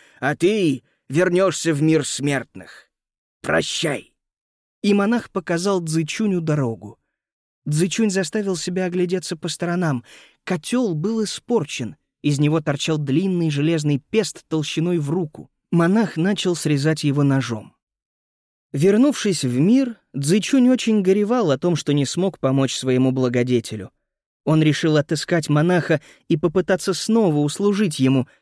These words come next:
но когда он взошёл на гору Юньтай, там не было даже следов храма.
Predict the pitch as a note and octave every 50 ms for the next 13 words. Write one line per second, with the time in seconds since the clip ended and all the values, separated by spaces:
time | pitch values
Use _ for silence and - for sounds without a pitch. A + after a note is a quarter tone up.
0 | _ _ _ _ F#3 F#3+ - G#3+ G#3+ A3 A#3 A#3+ A3+ G3+ E3+ D3+ D3 D3+ D3 -
1 | - F#3+ F3 D#3+ D#3+ D#3 D3+ D3 C#3+ C3 B2 B2+ B2 A#2+ A#2+ B2 B2+ C3+ - A#3
2 | B3+ B3+ A#3+ - _ _ _ _ _ _ _ _ - A#3+ B3 B3 C4 C#4 C4 A#3
3 | A#3+ A#3 A3+ G3+ A3 G#3+ G3 G#3 G3 - - G#3 G#3+ G3+ A#3 - - - - B2+
4 | B2 A#2 G#2+ G2+ G2+ -